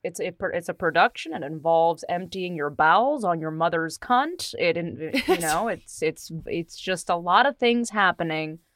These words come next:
Speaker 1: all at once, and it usually has to do with anything below the waist.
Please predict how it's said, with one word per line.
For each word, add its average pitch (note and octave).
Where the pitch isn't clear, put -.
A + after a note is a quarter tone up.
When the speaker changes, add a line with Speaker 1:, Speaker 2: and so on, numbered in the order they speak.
Speaker 1:
all F#3+
at A#3+
once, E3
and F3+
it -
usually F3
has F#3+
to A3+
do E3
with D#3
anything E3+
below E3+
the A3
waist. B3